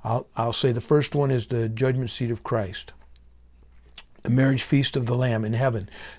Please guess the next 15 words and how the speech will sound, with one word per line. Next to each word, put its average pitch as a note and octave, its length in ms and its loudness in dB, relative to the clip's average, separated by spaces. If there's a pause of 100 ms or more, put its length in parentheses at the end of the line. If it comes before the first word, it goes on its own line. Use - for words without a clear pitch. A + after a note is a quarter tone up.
the C#3+ 80 4
award D#3 380 10
ceremony B2 540 4
for C3+ 260 2
the C3+ 100 4
church - 640 6 (300)
since D3 300 0
Pentecost, C#3 720 2
which A#2 160 -4
we're A2+ 100 -4
studying C3+ 420 0
right C3 200 -2
now. A#2+ 300 -4 (760)
And, A#2+ 520 0
uh, A2+ 480 -2